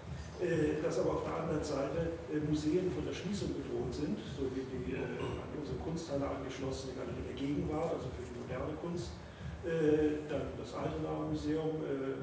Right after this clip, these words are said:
Museum für norddeutsche Landeskunde und so weiter, äh, das vermutlich auch zumindest für, äh, absehbare Zeit,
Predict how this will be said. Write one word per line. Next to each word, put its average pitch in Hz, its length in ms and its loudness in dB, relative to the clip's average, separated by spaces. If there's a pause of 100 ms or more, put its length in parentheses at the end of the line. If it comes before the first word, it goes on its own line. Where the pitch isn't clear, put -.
(120)
Museum - 320 -6 (160)
für 120 320 -4 (320)
norddeutsche 127 400 -4
Landeskunde 156 560 -2
und - 80 -4
so 156 80 0
weiter, 151 480 0 (240)
äh, 139 160 -2
das 139 240 -2
vermutlich 139 320 -2
auch 160 240 2
zumindest 139 480 -2
für, 135 160 -2
äh, 131 560 -4
absehbare 139 480 -2
Zeit, 143 400 -2